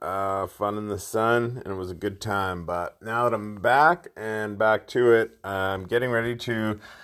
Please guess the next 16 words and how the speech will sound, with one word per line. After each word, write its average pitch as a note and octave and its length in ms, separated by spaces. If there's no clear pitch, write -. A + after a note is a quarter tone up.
actually C#3 260
set C3 120
up G#2+ 80
some B2+ 120
more A#2+ 120
stuff. B2 400
Some G#2 200
of G#2 60
it's G#2 140
in G#2+ 80
regards G2+ 340
to G2+ 60
this G2+ 320
actual G2 320
podcast F2+ 560
itself. E2+ 760